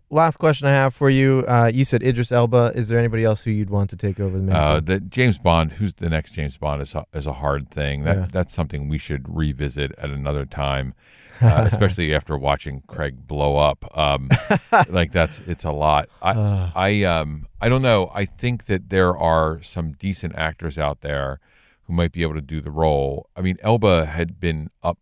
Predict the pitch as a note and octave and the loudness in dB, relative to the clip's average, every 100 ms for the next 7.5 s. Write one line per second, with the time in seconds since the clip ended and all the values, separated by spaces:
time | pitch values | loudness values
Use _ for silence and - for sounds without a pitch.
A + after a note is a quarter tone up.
0 | - E2+ D2+ C#2+ D#2+ - D#2+ D2 C#2 - | -6 -4 -4 -6 -10 -12 -12 -10 -12 -12
1 | D#2 D2 C#2+ C#2+ C3 G#2 G2 D2+ - E2+ | -10 -10 -10 -8 -4 -2 -2 -4 -8 -10
2 | - D2+ D2+ D2 - - F2+ F2+ F2 D#2 | -10 -12 -10 -10 -12 -10 -8 -6 -4 -4
3 | - - D2 C#2 - - C#2 B1+ - _ | -6 -10 -8 -8 -10 -14 -12 -12 -16 _
4 | _ _ _ _ C3 F3 A#2+ F#2+ D#2+ - | _ _ _ _ -4 -2 -2 -4 -10 -16
5 | D#2+ D2 C#2+ - - - - E2 D#2 D#2 | -14 -10 -10 -12 -20 -20 -4 0 2 0
6 | - _ _ _ _ A2 A2+ D3 C3+ C3+ | -6 _ _ _ _ 2 4 2 0 -2
7 | - A2+ G2+ - | 0 0 -2 -6